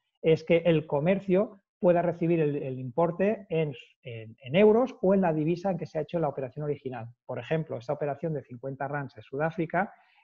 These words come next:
eh, con liquidación multidivisa, el comercio recibiría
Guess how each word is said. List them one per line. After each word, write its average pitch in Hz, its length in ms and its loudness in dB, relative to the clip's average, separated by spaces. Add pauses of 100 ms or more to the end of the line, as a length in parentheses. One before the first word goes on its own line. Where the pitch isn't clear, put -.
(140)
eh, 143 220 -4
con 143 120 -4
liquidación 135 480 -4
multidivisa, 156 580 -2
el 131 100 -6
comercio 156 420 -2
recibiría 135 680 -4